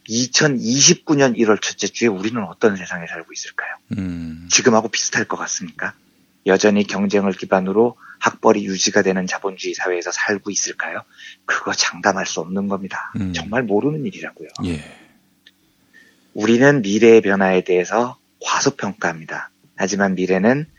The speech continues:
Speaker 1: 우리가 지금 재단하는 것에 비해서 훨씬 많이, 훨씬 더 빨리 움직여 왔습니다.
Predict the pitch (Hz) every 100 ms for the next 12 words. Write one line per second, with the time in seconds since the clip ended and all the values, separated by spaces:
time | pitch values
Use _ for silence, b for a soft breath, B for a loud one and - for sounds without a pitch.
0 | b b 92 92 98 - - 90 - 92
1 | 95 90 92 82 87 - 85 87 101 -
2 | b b - - - - 113 92 87 101
3 | 120 _ - - 123 - 123 95 - 139
4 | 143 98 98 - 92 - - - -